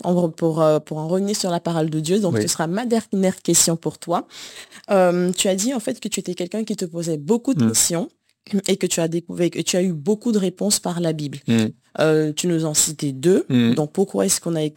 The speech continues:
Speaker 1: euh, pourquoi, euh, enfin, Dieu a créé toute chose
Speaker 2: Mm.
Speaker 1: pour un but et
Speaker 2: Mm.
Speaker 1: Dieu m'a créé avec une destinée.
Speaker 2: Mm.
Speaker 1: Et, euh, est-ce que tu pourrais nous partager peut-être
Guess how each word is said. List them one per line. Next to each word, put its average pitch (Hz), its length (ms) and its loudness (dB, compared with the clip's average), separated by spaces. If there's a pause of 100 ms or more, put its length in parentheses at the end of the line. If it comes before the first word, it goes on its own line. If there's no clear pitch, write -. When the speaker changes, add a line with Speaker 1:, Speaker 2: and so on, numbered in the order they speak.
Speaker 1:
euh, 151 320 0
pourquoi, 175 340 -4
euh, 160 320 -4
enfin, 147 200 -2
Dieu 185 180 0
a 185 80 0
créé 180 260 0
toute 175 180 -8
chose 175 360 0
Speaker 2:
Mm. 113 80 -2
Speaker 1:
pour 151 240 -4
un 147 80 0
but 190 240 -2 (100)
et 117 60 0
Speaker 2:
Mm. 110 200 -4
Speaker 1:
Dieu 160 240 -4
m'a 175 140 -2
créé 175 320 -4 (480)
avec 175 260 0
une 190 100 2
destinée. 170 480 -2 (140)
Speaker 2:
Mm. 113 180 4 (460)
Speaker 1:
Et, 180 180 4
euh, 175 180 4 (120)
est-ce 185 140 0
que - 60 -2
tu 240 140 -6
pourrais 185 240 -2
nous 180 120 0
partager 170 500 -2
peut-être 170 280 -6